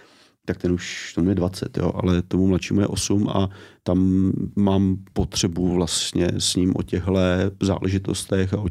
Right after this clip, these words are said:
a o těchhle problémech, o těchhle výzvách mluvit a vlastně ho na to velmi intenzivně upozorňovat, protože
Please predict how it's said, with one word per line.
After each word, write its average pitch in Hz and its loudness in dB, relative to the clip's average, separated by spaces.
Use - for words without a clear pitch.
a 92 0
o 95 2
těchhle 95 0
problémech, 92 0
o 90 0
těchhle 95 0
výzvách 92 -2
mluvit 95 0
a 87 0
vlastně 90 0
ho 95 0
na 90 2
to 95 0
velmi 92 2
intenzivně 92 2
upozorňovat, 92 0
protože 95 -2